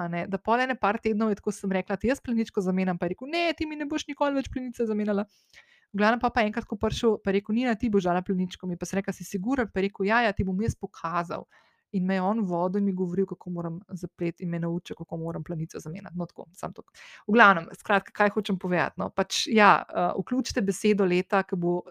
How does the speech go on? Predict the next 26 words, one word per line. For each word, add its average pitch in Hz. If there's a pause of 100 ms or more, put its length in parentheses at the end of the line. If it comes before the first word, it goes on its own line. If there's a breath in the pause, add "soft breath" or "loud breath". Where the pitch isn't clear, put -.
res 220
na 190
vsako 175 (540 soft breath)
vašo 175
odločitev 170
lahko 175
vplivala, 240
tudi -
če 220
boste 196
se 208
znašli 196
v 226
situaciji, 180
kot 185
sem 202
se 180
jaz, 170
ko 202
sem 196
mogla 185
plenico 196
prvič 175
v 190
življenju 185
pri 185